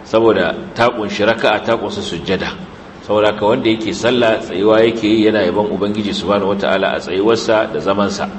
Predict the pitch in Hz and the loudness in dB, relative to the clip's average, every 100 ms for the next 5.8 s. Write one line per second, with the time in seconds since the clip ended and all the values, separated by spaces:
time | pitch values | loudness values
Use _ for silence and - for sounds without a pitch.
0 | - - - - 104 107 101 - 87 110 | -14 -16 -18 -2 0 0 -2 -6 -2 2
1 | 98 87 87 110 120 110 110 101 95 85 | 2 0 -2 -4 -2 0 0 0 -4 -4
2 | 104 87 - 78 92 87 80 - - - | 0 0 -2 -6 -2 -2 -2 -8 -16 -18
3 | - - 104 104 101 - 117 117 107 92 | -16 -2 2 2 0 0 0 2 0 0
4 | 110 110 98 98 98 78 82 117 101 107 | 0 0 -4 -6 -8 -6 -2 0 0 0
5 | 104 92 - 87 85 73 92 87 | 0 -4 -8 -6 -4 0 0 0